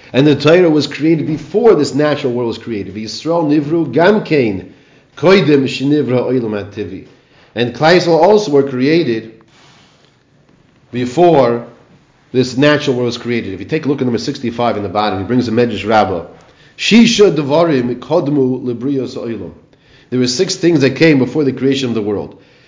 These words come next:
Yesh mien shenivru, yesh mien she'olu b'machshava liboros. There were those things that were created, and there were those things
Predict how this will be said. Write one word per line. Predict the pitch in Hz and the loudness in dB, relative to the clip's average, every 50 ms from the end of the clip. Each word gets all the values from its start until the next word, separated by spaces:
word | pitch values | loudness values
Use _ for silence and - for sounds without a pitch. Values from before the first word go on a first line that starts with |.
| _ _ _ | _ _ _
Yesh | - 120 165 190 - - - | -2 2 2 2 2 2 0
mien | 147 156 147 135 | 2 2 2 2
shenivru, | 127 - 120 123 131 135 135 185 214 208 156 139 | 0 -2 0 2 2 2 4 4 4 4 4 4
yesh | 156 180 180 170 - | 4 4 4 2 0
mien | 143 143 143 139 139 | 0 0 2 2 0
she'olu | 135 - - 139 - 147 170 196 196 185 160 117 | -2 -2 -4 -4 0 2 2 2 2 2 0 0
b'machshava | 113 131 135 127 123 127 - - 160 151 147 139 | -2 -4 -2 -2 -4 -4 -4 -4 -4 -2 -2 -2
liboros. | 131 123 120 110 104 113 110 104 98 90 87 90 - - - _ _ _ _ - | -2 -2 -2 -4 -4 -4 -4 -4 -4 -6 -8 -10 -14 -16 -20 _ _ _ _ 0
There | 135 135 | 2 2
were | 131 131 | 2 4
those | 127 143 160 175 175 175 170 | 4 4 6 6 4 4 2
things | - 165 175 165 143 | 0 0 0 0 2
that | 135 147 131 | 0 0 0
were | 123 120 | 0 -2
created, | 120 - - 117 110 104 95 95 117 151 170 - - - - _ _ _ - | -4 -8 -8 -6 -4 -4 -4 -4 -4 -8 -8 -10 -14 -20 -20 _ _ _ -8
and | - 143 | -4 0
there | 156 147 | 0 2
were | 143 139 | 2 4
those | 143 170 190 196 190 165 135 - | 4 6 6 6 4 2 -2 -8
things | - - - - 147 190 214 202 170 165 170 180 175 156 - - | -12 -18 -16 -6 0 2 2 2 2 0 -4 -6 -8 -10 -14 -20